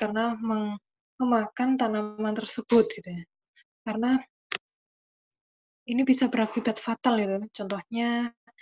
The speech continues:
seratus lima puluh gram daun Asclepias labiformis ini dapat menyebabkan kematian pada seekor domba. Lalu untuk, eh, dari famili lainnya ya,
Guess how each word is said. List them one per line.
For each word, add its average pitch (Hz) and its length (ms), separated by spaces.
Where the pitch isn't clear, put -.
seratus 240 400
lima 220 160
puluh 208 160
gram 220 320
daun 190 480
Asclepias 214 960
labiformis 214 1200
ini 240 320
dapat 208 320
menyebabkan 214 480
kematian 208 720
pada 196 320
seekor 190 640
domba. 180 480
Lalu 262 300
untuk, 277 340
eh, 240 240
dari 226 240
famili 226 420
lainnya 226 400
ya, 180 400